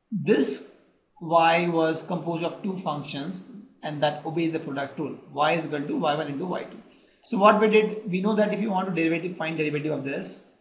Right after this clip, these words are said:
y is equal to y one into y two, u becomes, uh, dy by dx is nothing but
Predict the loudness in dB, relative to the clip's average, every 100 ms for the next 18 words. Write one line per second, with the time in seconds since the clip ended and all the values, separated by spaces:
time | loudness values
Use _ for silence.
0 | _ _ -4 4 6 6 2 0 0 0
1 | -2 -6 -4 -2 -2 -2 -4 -4 -4 -2
2 | -2 -2 -2 -4 -8 -10 -8 -4 0 0
3 | 0 0 -4 -6 -8 -4 -4 -4